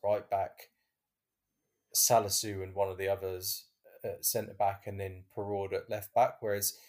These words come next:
he went with Perraud as a left wing back, Teller as a right wing back, and then three established centre backs in the middle. And, like,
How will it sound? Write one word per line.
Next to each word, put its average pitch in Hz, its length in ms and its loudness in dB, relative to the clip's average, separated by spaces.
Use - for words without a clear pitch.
he 110 140 -4
went 110 260 2
with 107 220 -10
Perraud 107 380 -4
as 98 100 -6
a 110 40 -6
left 104 280 0
wing 110 240 -6
back, 92 380 2
Teller 107 360 0
as 95 120 -6
a 95 40 -12
right 101 380 2
wing 98 240 -12
back, - 320 -6
and 107 120 0
then 98 160 -2
three 101 320 -10
established 98 460 0
centre 107 260 -2
backs - 280 -6
in 101 80 -10
the 95 60 -6
middle. 107 380 -4
And, 98 160 -10
like, 95 180 2